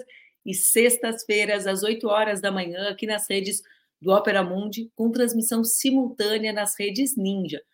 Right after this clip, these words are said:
O Expresso, vocês já sabem, pode ser acompanhado ao vivo ou pode ser acompanhado depois,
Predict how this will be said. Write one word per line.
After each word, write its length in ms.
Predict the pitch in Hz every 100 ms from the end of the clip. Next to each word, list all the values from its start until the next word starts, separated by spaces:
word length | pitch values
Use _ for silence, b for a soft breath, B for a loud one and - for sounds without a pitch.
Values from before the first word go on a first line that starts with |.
| _ _
O 60 | 277
Expresso, 600 | 302 226 214 220 - 220
vocês 300 | 180 - 175
já 80 |
sabem, 500 | 170 196 196 185 190
pode 240 | 190 190 190
ser 80 | 190
acompanhado 640 | 190 190 180 170 170 202
ao 120 | 214
vivo 360 | 196 226 220 247
ou 80 |
pode 240 | 247 277 247
ser 80 | 247
acompanhado 680 | 247 240 233 214 233 247 - _ _
depois, 460 | 415 427 233 220 -